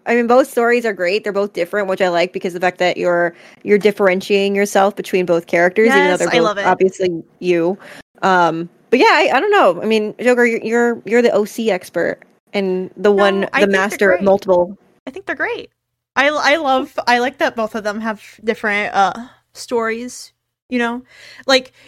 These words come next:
Speaker 2: he could have, like, made them the same without Pokemon, 'cause, you know, one's Pokemon, one's not. But I like that he
Speaker 1: Yeah.
Speaker 2: made them, like, different from each other. Like, they're not the same. Like, it's completely different.
Speaker 1: Yeah,
Speaker 2: And
Speaker 1: but I al-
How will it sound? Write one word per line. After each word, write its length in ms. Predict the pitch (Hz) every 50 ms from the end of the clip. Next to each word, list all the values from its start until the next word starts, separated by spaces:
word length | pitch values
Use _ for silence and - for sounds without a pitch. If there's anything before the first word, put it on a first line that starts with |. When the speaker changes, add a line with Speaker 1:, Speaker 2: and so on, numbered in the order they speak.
| 269 -
Speaker 2:
he 120 | 294 277
could 200 | 269 - 294 262
have, 120 | 277 262
like, 200 | 285 302 277 -
made 240 | 233 226 220 226 202
them 320 | 233 233 233 240 240 247 _ -
the 100 | 214 202
same 560 | - 233 208 202 196 202 214 220 233 233 _ _ _ _ _ -
without 400 | 208 - - 185 185 185 - _
Pokemon, 640 | - 208 190 - - 196 196 190 196 190 190 196 _
'cause, 120 | - 196
you 60 | 196
know, 80 | 196 190
one's 240 | 185 190 190 190 -
Pokemon, 420 | _ - 208 - - 202 202 185
one's 200 | 190 190 190 -
not. 420 | 190 180 180 180 185 196 - - _ _ _ -
But 80 | 240 226
I 80 | 226
like 180 | 226 220 214 -
that 60 | 254
he 40 | 185 165
Speaker 1:
Yeah. 120 | 262 240
Speaker 2:
made 140 | 240 226 -
them, 140 | 233 214 196
like, 280 | 170 170 - - - - - - _ -
different 460 | - 220 202 - 190 180 185 180 - -
from 180 | 233 214 208
each 140 | 202 208 226
other. 400 | 190 175 180 180 208 226 226 240 - _ _ _ -
Like, 160 | 233 226 226
they're 80 | 240 240
not 160 | 240 233 240
the 60 | 233
same. 380 | 214 - 196 170 - 196 208 - - -
Like, 100 | 240 240
it's 140 | 240 240
completely 400 | - 294 254 254 269 254 - - -
different. 320 | - - - 190 185 - _ 240 _ _ _ _ _ _ _ _ _ _ _ _ _ _ _ _ _ _ _ _ _ _ _ _ _ _ _ _ _ _ _ _ _ _ -
Speaker 1:
Yeah, 120 | 277 311 302 311
Speaker 2:
And 80 | 302
Speaker 1:
but 80 | 440 427
I 20 | 415
al- 260 | 480 523 539 480 -